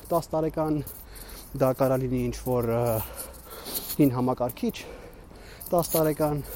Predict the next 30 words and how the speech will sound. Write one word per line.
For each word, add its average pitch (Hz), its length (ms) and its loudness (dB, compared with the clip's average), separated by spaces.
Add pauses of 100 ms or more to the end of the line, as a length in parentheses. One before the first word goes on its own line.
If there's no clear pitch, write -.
(1080)
որը 170 200 6
որ 180 140 6
կարող 151 240 4
ես 165 120 0 (180)
դնել 151 320 4 (320)
զրոյից 139 400 0
կարգավորել 139 640 4 (1400)
ու 147 140 4 (160)
փորձել 151 420 6 (1000)
իրա 139 200 8
վրա 147 180 12 (1040)
դնել 143 300 6
քո 127 160 4
կայքը, 190 340 4
քո 135 200 2
բլոգը 156 400 6 (340)
և 131 160 2
այլն, 147 260 6
և 127 200 6
այլն։ 110 180 2 (400)
Ես 240 240 6
ահա 185 220 4
որ 247 160 4
քրտնեցի 151 480 4 (100)
հենց 117 240 2
հիմա, 113 220 4 (720)
ասենք, 151 280 2
շատ 277 220 2
էլ 403 100 8
չեմ 220 180 10